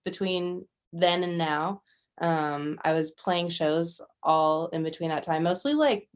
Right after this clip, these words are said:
gigging, like, for a living kinda thing, like, cover gigs in bars and restaurants. That's been my grind for the last, like, eight years of just, like,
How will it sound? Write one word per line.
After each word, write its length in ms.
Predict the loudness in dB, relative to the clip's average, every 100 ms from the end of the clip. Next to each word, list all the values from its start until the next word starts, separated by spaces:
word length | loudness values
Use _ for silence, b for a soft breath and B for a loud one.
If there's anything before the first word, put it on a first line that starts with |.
| -18 _
gigging, 460 | 0 2 2 0 0
like, 220 | -2 -4
for 180 | 0 0
a 100 | 2
living 360 | 0 0 -2 -4
kinda 280 | -4 -6 -6
thing, 160 | -4 -4
like, 240 | -4 0
cover 260 | 0 2 0
gigs 420 | 0 0 -2 -4
in 240 | -4 -6 b b b b b _
bars 380 | 8 10 10 6
and 120 | 4
restaurants. 600 | 6 6 4 4 4 4
That's 180 | 0 2
been 180 | 0 2
my 200 | 2 0
grind 500 | 0 2 0 -2 -4
for 140 | -4
the 60 | -2
last, 600 | -2 -2 -4 -8 -14 -18 _ -20
like, 300 | -10 -4 -2 0
eight 200 | 0 0
years 400 | 2 2 0 -2
of 180 | -8 -6
just, 300 | -8 -6 -6
like, 240 | -6